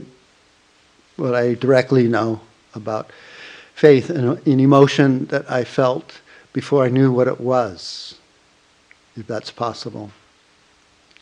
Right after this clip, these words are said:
I lived in Japan, um, and for a year, went there in the first grade. I was six years old.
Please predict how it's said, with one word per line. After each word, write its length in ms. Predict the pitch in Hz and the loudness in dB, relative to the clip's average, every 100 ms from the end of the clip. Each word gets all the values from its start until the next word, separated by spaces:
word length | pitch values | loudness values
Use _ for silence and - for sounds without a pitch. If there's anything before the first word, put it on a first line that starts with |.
| _ _ _ _ _ - - | _ _ _ _ _ -20 -14
I 60 | 113 | -6
lived 360 | 117 127 113 | -2 -2 -4
in 360 | 160 120 120 123 _ - | -6 -6 -8 -12 _ -10
Japan, 680 | 131 127 135 120 117 113 104 _ _ _ _ _ _ _ _ _ _ _ _ _ - | -4 -4 -4 -4 -4 -4 -8 _ _ _ _ _ _ _ _ _ _ _ _ _ -12
um, 340 | 117 110 104 127 - _ _ _ _ _ 135 | -10 -10 -14 -20 -20 _ _ _ _ _ -10
and 400 | 113 113 120 - - - _ - _ _ _ | -8 -6 -10 -12 -18 -20 _ -20 _ _ _
for 240 | - 123 113 | -6 -4 0
a 40 | |
year, 340 | 127 127 120 101 | 2 0 -2 -6
went 220 | 120 117 | -4 -2
there 360 | 123 117 120 - _ _ - | -2 -2 -4 -10 _ _ -10
in 140 | 127 | -6
the 60 | 117 | -6
first 400 | - 135 120 - | 2 2 2 -4
grade. 420 | 127 120 113 104 - _ - - - | -2 -2 -4 -8 -18 _ -20 -18 -18
I 60 | 113 | -18
was 120 | 107 | -16
six 340 | - - - | -16 -12 -6
years 200 | 123 113 | -6 -4
old. 320 | 120 117 107 | -4 -4 -6